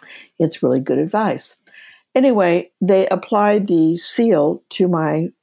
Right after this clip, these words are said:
face and turned it on, and it was on vacuum mode. So my diagnosis, when I finally made it to Saint Luke's Hospital in Kansas City, was suffocation.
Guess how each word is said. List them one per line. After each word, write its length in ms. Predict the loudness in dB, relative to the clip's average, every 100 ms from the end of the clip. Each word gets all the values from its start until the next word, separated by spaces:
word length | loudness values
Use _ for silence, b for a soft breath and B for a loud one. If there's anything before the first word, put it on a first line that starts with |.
| -14
face 460 | -2 2 2 2
and 140 | -4 -2
turned 240 | 2 2
it 80 | 2
on, 200 | 0 0
and 140 | -2
it 80 | -4
was 140 | -4
on 160 | -2 -2
vacuum 580 | -2 -4 -4 -6 -4 -4
mode. 320 | -6 -8 -10 -16 _ _ _ _ _ _ _ _
So 220 | -6 -2
my 340 | 0 0 0 0
diagnosis, 920 | 0 0 0 -2 0 0 0 -4 -4
when 100 | -4
I 60 | -4
finally 420 | -2 -2 0 0
made 220 | 0 0
it 120 | -2
to 120 | -6 -6
Saint 380 | 0 0 0
Luke's 500 | 0 0 -2 -10 -12 _ _ _ _ _ -10
Hospital 520 | -4 -4 -2 -2 -2
in 200 | -2 -4
Kansas 440 | -4 -4 -4 -6 -4
City, 240 | -2 -2
was 200 | -4 -6
suffocation. 880 | -2 -2 -2 -8 -6 -6 -8 -14 -16